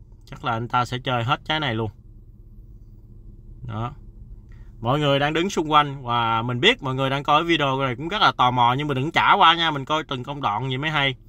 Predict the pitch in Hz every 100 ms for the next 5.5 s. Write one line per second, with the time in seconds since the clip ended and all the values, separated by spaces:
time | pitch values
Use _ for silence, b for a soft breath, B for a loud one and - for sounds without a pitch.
0 | - - - - - - - - - 156
1 | 135 123 120 120 117 165 143 139 123 120
2 | 123 139 127 120 120 117 113 139 147 160
3 | 170 123 127 143 131 127 143 120 110 113
4 | 123 143 156 151 110 147 180 151 147 175
5 | 170 185 156 120